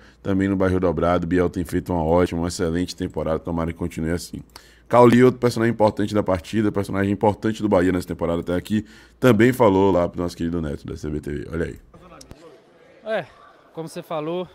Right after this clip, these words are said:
Speaker 2: a gente tava atrás aí de, é, de um bom resultado da classificação pra final. É, tivemos alguns dias pra trabalhar, pra entrosar,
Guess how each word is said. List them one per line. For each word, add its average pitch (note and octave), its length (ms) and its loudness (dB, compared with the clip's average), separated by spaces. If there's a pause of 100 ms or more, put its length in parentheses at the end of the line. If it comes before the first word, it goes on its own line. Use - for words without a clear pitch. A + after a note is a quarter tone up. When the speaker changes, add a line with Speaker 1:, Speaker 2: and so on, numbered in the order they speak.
(200)
Speaker 2:
a C#3 420 -10
gente C#3+ 200 -16
tava D3+ 200 -8
atrás D3 340 -8
aí D3 180 -8
de, C#3+ 220 -14 (800)
é, C3+ 300 -8
de C3 100 -16
um C3+ 60 -12
bom C#3+ 140 -12
resultado D3 580 -8
da C#3 100 -12
classificação D3 680 -14 (160)
pra C3+ 120 -12
final. D3+ 400 -10 (760)
É, D3+ 240 -10
tivemos F3+ 460 -10
alguns F#3 320 -6
dias F3+ 480 -12
pra E3 120 -10
trabalhar, E3 520 -10 (180)
pra C#3+ 100 -12
entrosar, C#3+ 500 -12